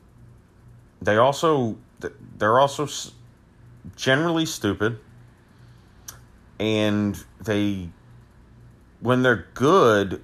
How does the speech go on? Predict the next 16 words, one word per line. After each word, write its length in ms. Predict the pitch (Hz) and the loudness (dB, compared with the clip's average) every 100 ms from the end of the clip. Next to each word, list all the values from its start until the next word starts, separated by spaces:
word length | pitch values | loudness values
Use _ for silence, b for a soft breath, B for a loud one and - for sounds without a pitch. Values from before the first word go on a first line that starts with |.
| - | -12
they, 260 | 95 110 117 | -2 0 2
like, 260 | 113 110 - - | 2 2 -4 -12
sneak 540 | - 127 147 151 92 | -6 -2 -2 -4 -12
jump 440 | 87 101 120 135 104 | -6 0 0 0 0
on 200 | 98 92 | 0 0
you 220 | 85 87 | -2 2
out 180 | 95 92 | 4 2
of 120 | 90 | 0
the 100 | 87 | -8
blue. 540 | 87 113 156 101 85 | -6 -4 -2 -2 -4
Like, 300 | 82 87 85 - - - | -2 -2 -4 -12 -16 -10
I, 200 | 101 - - - B B B - | -10 -12 -20 -20 B B B -16
the 80 | 113 | -8
whole 240 | - 247 | -4 -4
thing, 320 | - 131 113 | -2 -4 -2
it, 280 | 87 - - | -6 -8 -14